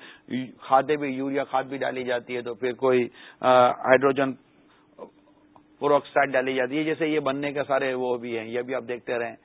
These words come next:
کہ یہ مطلب ہے، یہ اگرچہ بہت چھوٹے پیمانے پر اور بڑے پیمانے پر مجھے اس کے بحث نہیں ہے، مگر یہ بھی، آ، وہ چیزیں یہ بنائی گئی ہیں۔ تو یہ بہت ساری، آ، چیزوں کو یہاں ڈال کر پھر یہ دودھ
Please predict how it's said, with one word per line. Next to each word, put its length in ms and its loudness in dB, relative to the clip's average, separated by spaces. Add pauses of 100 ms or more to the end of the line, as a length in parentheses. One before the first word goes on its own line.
(420)
کہ 60 -8
یہ 240 4
مطلب 320 -6
ہے، 100 -2
یہ 140 0 (100)
اگرچہ 420 0
بہت 280 0
چھوٹے 240 0
پیمانے 420 -2
پر 160 -4
اور 60 -2
بڑے 200 -2
پیمانے 380 -2
پر 100 -6
مجھے 260 -6
اس 160 -12
کے 180 4 (220)
بحث 280 4
نہیں 120 -4
ہے، 40 -2
مگر 220 0
یہ 160 0
بھی، 180 2 (500)
آ، 380 10
وہ 240 6
چیزیں 480 0 (100)
یہ 160 2
بنائی 400 2
گئی 200 -2
ہیں۔ 120 -6 (540)
تو 160 4
یہ 120 6
بہت 260 8
ساری، 360 8
آ، 320 12
چیزوں 380 -2
کو 120 -2
یہاں 180 2
ڈال 240 8
کر 140 2
پھر 220 -2
یہ 100 2
دودھ 320 -4